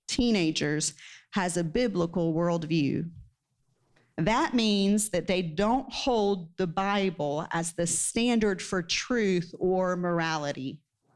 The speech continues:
Everyone has a worldview. We seek to establish a biblical worldview. And one in ten churched teenagers have surrendered the Bible as their standard for truth and morality.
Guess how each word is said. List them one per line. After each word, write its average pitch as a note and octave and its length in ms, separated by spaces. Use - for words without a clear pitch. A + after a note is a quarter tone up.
Everyone A#3 460
has B3 360
a G3 40
worldview. D#3 880
We G#3 140
seek A3 420
to G3+ 140
establish F#3 640
a G3 80
biblical F#3 800
worldview. C#3+ 720
And E3+ 280
one A#3 240
in G#3+ 160
ten G#3+ 440
churched - 960
teenagers D#3+ 960
have B3+ 220
surrendered G3 1000
the F3 160
Bible E3+ 880
as F3 200
their F3 160
standard G3+ 680
for F3 140
truth G3 560
and E3+ 120
morality. D3+ 720